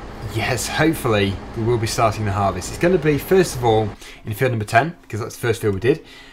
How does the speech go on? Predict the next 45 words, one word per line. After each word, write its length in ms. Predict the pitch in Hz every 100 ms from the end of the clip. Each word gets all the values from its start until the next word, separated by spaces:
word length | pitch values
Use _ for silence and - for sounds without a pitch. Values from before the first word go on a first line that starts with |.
| - - - -
Ah, 420 | 135 226 233 - -
two 200 | - 175
more 160 | 196 175
fields 260 | 175 170 127
already. 400 | 143 208 - - _ _ _ -
Field 200 | 151 156
number 160 | 135
nine 200 | 156 151
and 360 | 135 127 123 - -
eight 260 | 165 - -
already. 400 | 107 110 160 180 - _ - - - - - -
And 200 | 107 104
field 160 | 147
number 140 | 147 131
nineteen, 400 | 151 139 143 131
twenty, 360 | - 139 135
twenty-three 520 | - - 147 127 139 113
and 180 | 110
one 360 | 123 165 143 180 - - - - -
are, 360 | 110 110 113 -
I 60 | 104
think, 360 | - 269 277
on 100 | 233
their 180 | 190 -
either 160 | 139 143
second 360 | - 214 202
to 60 | 143
last 200 | 147 139
growth 180 | 139 135
stage 320 | 143 139 135
or 280 | 123 123 117
the 80 | 117
last 280 | 135 175 -
one. 260 | 92 85 - - - - - - -
So, 480 | - - 110 107 98 -
yeah, 180 | - 117
this 120 | 117
is 40 | -
gonna 120 | 131
be 60 | 107
good. 260 | 127 92 - - -
Looking 240 | 143 143 143
forward 240 | 139 135
to 120 | 139
it. 60 | 151